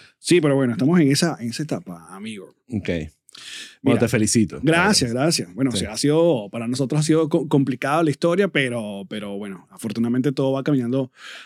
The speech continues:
Speaker 1: bastante bien. Creo que viene una, la, la etapa más graciosa de mi vida <laughs> viene,
Speaker 2: Exacto.
Speaker 1: viene a continuación, la próxima temporada.
Speaker 2: Sí, sí, sí, son cambios muy... Pero eso, eh, es como que no, no le pares a nada lo que te diga nadie, incluyendo lo que yo te voy a decir ahorita, porque uno, cada quien lo maneja a su manera.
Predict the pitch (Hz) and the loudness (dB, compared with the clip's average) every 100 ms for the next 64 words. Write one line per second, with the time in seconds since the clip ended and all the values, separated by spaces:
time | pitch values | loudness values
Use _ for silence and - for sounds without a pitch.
0 | _ 127 - 151 143 147 156 131 104 95 | _ -2 0 2 2 4 2 0 -4 -10
1 | 104 127 165 147 151 175 175 175 156 151 | -6 0 4 4 4 4 4 2 0 0
2 | 123 123 147 139 147 180 180 202 170 196 | -2 -2 -2 0 2 2 4 2 4 4
3 | 190 202 175 147 160 165 156 214 185 185 | 4 4 6 6 6 6 4 4 4 4
4 | 156 156 165 - 196 127 104 - - 147 | 4 4 6 4 4 4 2 2 0 4
5 | 165 160 175 196 185 156 143 151 139 139 | 6 6 6 6 8 6 4 2 2 2
6 | 156 180 175 151 139 131 104 - - 156 | 4 6 6 4 4 2 -4 -2 -2 2
7 | 233 123 185 - 117 95 95 95 98 104 | 4 6 6 4 2 0 0 0 2 2
8 | 104 117 110 107 104 95 85 82 _ _ | 2 2 2 2 2 2 0 -4 _ _
9 | _ _ 120 123 151 147 98 95 - 107 | _ _ 2 4 4 4 0 -2 -4 -4
10 | 110 110 - 143 151 113 104 101 107 117 | -2 -4 0 2 4 2 2 0 0 0
11 | 120 143 156 147 113 110 139 123 101 98 | 2 4 2 2 2 2 2 2 0 0
12 | 127 147 151 110 95 117 127 101 98 113 | 2 2 0 0 0 0 0 0 0 -2
13 | 123 107 107 123 123 110 92 90 98 107 | -2 -2 0 2 0 -2 -4 -2 0 0
14 | 120 - 110 107 113 123 127 104 92 107 | -2 -2 0 2 2 2 2 2 -2 -2
15 | 131 107 95 95 82 | 0 0 0 -4 -8